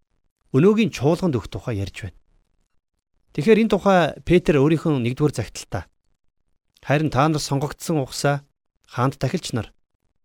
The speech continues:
ариун үндэстэн Бурхны эзэмшлийн ард түмэн юм. Ингэснээр харанхуйгаас та нарыг өөрийн гайхамшигт гэрэл рүү дуудсан түүний давуу чанаруудыг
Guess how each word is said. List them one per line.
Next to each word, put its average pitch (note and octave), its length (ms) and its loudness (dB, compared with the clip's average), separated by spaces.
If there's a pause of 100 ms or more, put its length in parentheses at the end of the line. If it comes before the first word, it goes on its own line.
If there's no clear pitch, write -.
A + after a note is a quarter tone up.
(120)
ариун F#3+ 400 4
үндэстэн - 480 -4 (320)
Бурхны C#3+ 320 -2
эзэмшлийн C#3+ 480 -4
ард A2+ 160 -8
түмэн G2+ 400 -4
юм. - 20 -18 (960)
Ингэснээр C#3+ 400 0
харанхуйгаас D3+ 560 -2
та C#3+ 160 -4
нарыг C#3 320 0 (320)
өөрийн G3+ 400 4
гайхамшигт E3 640 -2
гэрэл D3 240 -2
рүү C#3+ 160 -2
дуудсан B2 560 -4 (400)
түүний D#3+ 320 0
давуу C#3+ 320 -2
чанаруудыг D3 560 -4